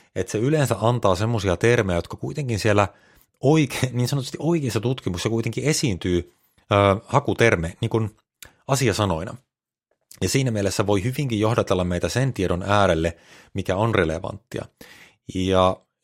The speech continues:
ja, ja, ö, kun me näitä hakuja tehdään, niin on kuitenkin tosi tärkeää, että me onnistuttaisiin niissä hakusanoissa sillä tavalla hyvin, että ne olisi semmoisia hakusanoja, jotka on ikään kuin niitä oikeita termejä, joita ne tutkijat käyttävät. Ja, ja sen takia tämä related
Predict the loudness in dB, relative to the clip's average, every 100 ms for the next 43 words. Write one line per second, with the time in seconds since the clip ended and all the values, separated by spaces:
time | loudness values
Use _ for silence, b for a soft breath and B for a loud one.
0 | -6 -2 0 2 0 -2 _ -10 -4 -4
1 | -4 _ _ _ _ _ _ _ 2 4
2 | 2 2 2 2 2 0 0 0 0 0
3 | 0 0 -2 -2 -2 -4 -6 b b b
4 | -4 -2 2 2 2 2 0 0 -2 0
5 | 0 0 -2 -4 -6 -4 -4 -2 -2 -2
6 | -2 -2 -2 -2 -2 -4 -4 -4 -2 0
7 | 2 0 0 -2 0 -2 -4 B B -10
8 | -6 -2 0 -2 0 0 0 -2 0 0
9 | 0 -2 -2 -2 -2 -2 -4 -4 -6 -6
10 | -4 -4 -2 -4 -4 -4 -2 -2 -2 -4
11 | -4 -4 0 0 0 -4 -6 -6 -6 -8
12 | -10 -8 -10 0 2 2 0 -2 -2 -4
13 | B B B -6 -6 -6 -4 -2 -2 -2
14 | -2 -2 -4